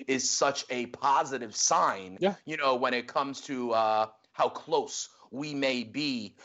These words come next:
Speaker 1: um, to the future, albeit, of course, with no fans, right?
Speaker 2: Sure.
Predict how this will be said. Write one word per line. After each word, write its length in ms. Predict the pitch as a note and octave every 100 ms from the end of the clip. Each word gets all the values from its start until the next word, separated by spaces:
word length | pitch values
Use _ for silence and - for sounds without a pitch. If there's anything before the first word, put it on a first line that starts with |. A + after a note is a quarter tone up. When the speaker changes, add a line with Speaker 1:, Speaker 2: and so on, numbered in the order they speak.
| -
Speaker 1:
um, 460 | B2 A#2+ A2+ A2+ A#2
to 100 | C#3+
the 80 | A2+
future, 320 | B2+ A2+ G#2+
albeit, 460 | A2 D#3+ F3+ G#3 G3+
of 140 | -
course, 400 | - E3+ D#3+ -
with 160 | D#3+ E3+
no 160 | E3
fans, 800 | - - C3+ B2 A#2 A#2 B2+ D3
right? 240 | A2+ A#2 C#3+
Speaker 2:
Sure. 500 | D#4 A#3 C3 G#2